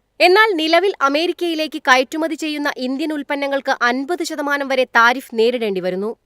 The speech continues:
ഇത് നമ്മുടെ ഉൽപ്പന്നങ്ങളുടെ മത്സരശേഷി ഗണ്യമായി കുറയ്ക്കുന്നതായും വാണിജ്യ സെക്രട്ടറി രാകേഷ് അഗർവാൾ അറിയിച്ചു. യു എസുമായുള്ള വ്യാപാര കരാർ യാഥാർത്ഥ്യമായാൽ മാത്രമേ താരിഫ് സമ്മർദ്ദത്തിൽ നിന്ന് ശാശ്വതമായ ആശ്വാസം ലഭിക്കൂവെന്നും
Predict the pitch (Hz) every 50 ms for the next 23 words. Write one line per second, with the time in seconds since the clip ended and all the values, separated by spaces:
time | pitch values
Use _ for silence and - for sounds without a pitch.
0 | _ _ 226 233 220 254 254 240 233 240 254 247 262 240 220 226 - - 277 285
1 | 285 277 277 277 262 269 254 226 220 226 220 - - 302 311 294 - 294 285 -
2 | 285 233 214 240 247 247 262 302 294 294 285 277 254 - 254 247 254 - - 302
3 | 294 302 294 277 240 190 196 311 - _ _ _ 233 269 269 294 320 349 302 370
4 | 349 - 359 - 330 330 262 302 311 294 247 254 247 262 247 302 311 294 - 285
5 | 269 240 277 269 240 240 180 139 - 180 185 180 180 180 - - 233 247 - _
6 | _ _ _ - 277 339 381 415 440 - - 403 392 392 370 370 359 359 339 254
7 | 269 262 254 262 240 285 302 311 302 - 302 294 285 277 269 226 226 233 233 -
8 | 254 294 294 - 311 285 285 277 277 277 277 269 233 208 214 226 - - 277 269
9 | 240 190 226 294 - _ - 269 254 269 294 349 311 - - 311 294 277 294 277
10 | 277 285 - 294 277 277 269 269 269 - - 262 233 233 240 - - 311 262 311
11 | 285 285 277 269 262 - 233 226 233 240 - 285 277 - - 269 240 226 220 214
12 | 226 220 - 294 294 277 247 208 202 262